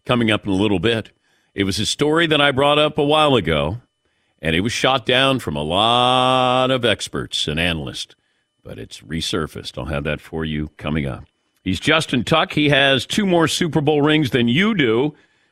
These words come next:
Former defensive end, third-round pick out of Notre Dame, and now look at him. He is a, uh, managing director in private wealth management at Goldman Sachs. Okay.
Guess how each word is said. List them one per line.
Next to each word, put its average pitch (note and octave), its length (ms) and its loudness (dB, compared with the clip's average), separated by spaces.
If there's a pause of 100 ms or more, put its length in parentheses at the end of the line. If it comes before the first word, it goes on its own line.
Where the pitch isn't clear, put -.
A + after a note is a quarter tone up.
Former G#2 360 -2
defensive A#2 600 0
end, C3 200 2
third-round A#2 520 0
pick B2 200 -2
out A2 140 2
of G#2 80 0
Notre A2+ 300 2
Dame, A2 400 2
and F#2 120 -2
now C3 360 2
look A#2+ 320 0
at A#2 240 2
him. A#2+ 260 -2 (420)
He G#2 160 0
is G2 200 0
a, F2+ 260 2
uh, F2+ 80 0
managing C3 720 0
director C3 600 0
in A2 200 2
private C#3+ 640 0
wealth B2+ 340 2
management B2 640 2
at G2+ 100 -2
Goldman A#2 580 0
Sachs. A2+ 920 -2
Okay. E3 640 0